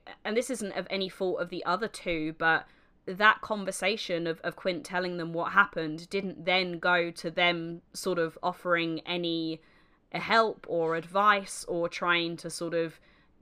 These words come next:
get Quint back into, into the present moment. You know, they had that great moment of, of camaraderie where they were sort of singing together, but it wasn't really addressing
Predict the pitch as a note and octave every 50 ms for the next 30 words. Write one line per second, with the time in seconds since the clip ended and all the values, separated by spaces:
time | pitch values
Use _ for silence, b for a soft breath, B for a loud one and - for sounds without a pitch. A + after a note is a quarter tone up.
0 | F#3+ - G3+ F#3 - - - - - F#3+ F3+ D#3+ - - - F#3 F#3 E3+ - -
1 | - - - - - F#3 F#3 F#3 F3+ F3+ F3 - - F#3 E3+ E3 E3 E3 E3 E3
2 | E3 E3 E3 - - F#3+ F3+ E3 - E3+ E3+ - - F3+ F3 F3 D#3+ D3+ F3+ G3+
3 | B3+ C4 G3+ F3 D#3 - F#3+ F3 D#3+ - E3 E3 E3 - F#3 E3+ - E3 D#3 -
4 | - - E3+ E3+ E3 - - E3 E3+ E3+ E3+ E3+ E3 D#3+ D#3+ D#3+ D#3 D3 - -
5 | - D#3+ D#3+ - - _ - D#3+ D#3 - - D3+ D3+ D#3+ F#3+ A#3 A#3+ A3 G#3 F#3
6 | F3 E3+ E3+ E3 D#3+ D#3+ D#3+ D#3 - D#3+ D#3+ D#3 - - G#3+ G3+ F#3 F3 F3 -
7 | - - F3+ E3+ E3 - E3 D#3+ D#3+ D#3+ - D#3+ D3+ - B B B B B B
8 | - F#3+ F#3+ - G3+ G#3+ - G3 E3+ D3 - - _ _ - B2 - _ _ _
9 | _ _ _ - E3+ F#3+ G3+ G3 F3+ F3 E3+ E3 D#3 - - F3 F3 F3 - -
10 | - F3+ E3+ E3 D#3+ D#3 D#3